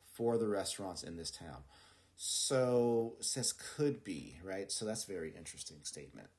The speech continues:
So a median is just, like, a middle number. If we were to list out every number of employees across all seventeen restaurants,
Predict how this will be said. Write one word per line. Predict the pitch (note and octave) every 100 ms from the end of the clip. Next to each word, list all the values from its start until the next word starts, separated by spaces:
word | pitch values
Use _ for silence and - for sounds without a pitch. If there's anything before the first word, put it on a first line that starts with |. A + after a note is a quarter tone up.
| _
So | - - A#2+ A#2
a |
median | A2 B2 G3+ F#3 G#2+ F2 F#2+ - _ _ _ _ -
is | A#2
just, | - A#2+ -
like, | G#2+ - -
a | -
middle | G2+ G2 A2 G#2+ G2+
number. | F#2+ D#2+ C#2 - - _ _ _ _ -
If | - -
we | G2
were | F#2+ F#2
to | F2+
list | F2 F2+ B2+ C#3 -
out | A2+ A2 - - _ _ _ _ -
every | C3+ C#3+ C#3 C#3 C3+ C3+
number | B2 A2+ A2+ A#2
of | A2+
employees | G#2+ - G2+ G2 F#2+ F#2+ F#2+ - _ -
across | - G#2 F2+ -
all | - A2 A#2 A#2
seventeen | - G#2 G2+ G2+ G#2 F#2
restaurants, | F2 E2+ - F2 E2+ F2 -